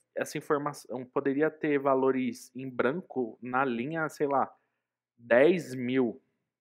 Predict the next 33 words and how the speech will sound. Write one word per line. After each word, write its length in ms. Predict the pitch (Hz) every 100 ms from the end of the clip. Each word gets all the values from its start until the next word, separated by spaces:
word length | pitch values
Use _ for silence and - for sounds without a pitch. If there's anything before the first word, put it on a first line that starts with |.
| _ _
Então, 440 | 120 - 123 123 - _ _
pensa 280 | 123 139 175
o 180 | 160 156
tanto 300 | - 135 185
que 180 | - 180
o, 220 | 185 185 _ _ _ -
o 80 |
Power 420 | - 120 117 135 120
B 140 | 110
I, 280 | 95 107 151
por 220 | 147 120
mais 280 | 110 120 -
que 60 |
é 40 | 131
uma 240 | 131 117 -
ferramenta 720 | 123 110 104 107 104 104 95
robusta 800 | 95 107 98 95 113 143 - 98
e 60 |
moderna, 640 | 101 98 95 101 127 139 95 _ _ _ _
mas 140 | 131 -
pensa 260 | 143 -
que 120 | -
ele 80 | 170
ia 220 | 170 185 233 _ _ _ _ _ _ _
penar, 640 | - 202 202 156 170 247 - _ _ _ _ _ _ _ -
ia 140 | 147
gastar 340 | 151 156 - 151
recursos 560 | 185 - 175 190 175
desnecessários 640 | 143 160 170 - - 160 180
pra 160 | 196
ler 220 | 208 170 185
essa 180 | -
informação. 680 | 202 - 180 214 - 135 127